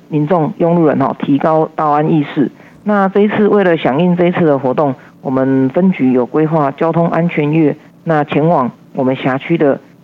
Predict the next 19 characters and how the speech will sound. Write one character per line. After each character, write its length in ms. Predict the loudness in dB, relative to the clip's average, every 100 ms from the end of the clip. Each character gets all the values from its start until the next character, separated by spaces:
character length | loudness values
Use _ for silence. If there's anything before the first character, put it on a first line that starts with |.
| -6
各 160 | -4
个 180 | 0 0
国 200 | 0 -2
中 180 | 0 0
小 180 | 0 -2
学， 300 | -2 -2 -4 -8 -6
利 200 | 0 2
用， 320 | 2 2 0 -6 -20 _ -8
啊， 160 | -4 -2
他 100 | 0
们 320 | 2 2 0
这 120 | -2
些 380 | 0 2 2 0 -4 -8
上 140 | -2 0
下 160 | 0 0
学 180 | 0
的 80 | 0
时 160 | 0 -2
间， 260 | 0 0